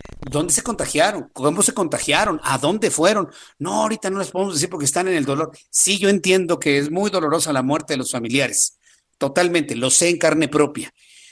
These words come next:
Pero las perfa-, las familias que están experimentando enfermedad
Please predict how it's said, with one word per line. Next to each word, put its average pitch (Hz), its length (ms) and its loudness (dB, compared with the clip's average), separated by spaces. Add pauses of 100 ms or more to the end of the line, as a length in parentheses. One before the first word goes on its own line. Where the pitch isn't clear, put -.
(240)
Pero 147 200 2
las 143 220 0
perfa-, 147 360 2
las 147 200 2
familias 247 560 4
que - 80 -6
están 226 240 2
experimentando 151 1040 -2
enfermedad 147 880 0